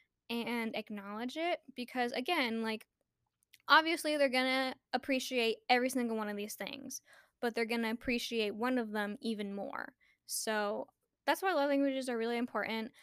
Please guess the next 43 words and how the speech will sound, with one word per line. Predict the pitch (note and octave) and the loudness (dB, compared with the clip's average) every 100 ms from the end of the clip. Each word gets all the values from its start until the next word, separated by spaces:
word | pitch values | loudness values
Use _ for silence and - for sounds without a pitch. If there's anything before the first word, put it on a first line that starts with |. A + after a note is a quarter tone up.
| - | -4
There's | C#4+ C5+ - | 4 6 4
tons | - C#4+ D#4+ | 4 6 6
of | D#4+ - | 2 2
books | G#3+ A3 - | 0 0 0
about | C#4 C#4 C#4 | 2 4 2
these | C#4 C#4+ | 0 0
that | C#4 B3+ | 0 0
you | A#3 | -2
can | B3+ | -2
read | A3+ G#3+ A3+ | -2 -2 -4
too, | - G#3 G3+ | -6 -8 -6
like, | G#3+ A3 | -4 -4
if | A3 | -6
it's | A3 G#3 - | -6 -6 -4
really | G#3+ G#3+ A3 | -4 -4 -4
something | G#3+ G#3+ G#3 | -8 -8 -8
interesting | G#3 A3 - A#3 | -8 -8 -6 -4
to | A#3 | -4
you, | B3 A#3+ A#3+ | -2 -2 -2
there's | A3+ A#3 | -4 -6
a | |
ton | A#3+ - | -8 -6
of | B3+ | -4
books | A#3+ - | -4 -6
that | A#3+ | -8
you | A#3 | -6
can | A#3 | -6
read | G#3+ A3 | -6 -6
about | B3+ B3+ | -4 -2
it. | A3+ A3+ | -2 -2
I'm | A3 | -4
sure | - A3 G#3+ | -6 -4 -4
there's, | A3 A#3 | -4 -4
like, | B3 A3+ | -6 -6
podcasts | - G#3 - A3 A3+ | -8 -8 -8 -10 -10
you | |
can | A3+ A3 | -8 -8
listen | A3+ A#3 | -6 -8
to | A3+ | -4
and, | A3 G#3+ A3 | -4 -4 -6
like, | G#3+ A3 | -8 -10
YouTube | A3 G3 G#3 | -12 -10 -8
videos. | A3+ A#3+ B3 | -6 -4 -4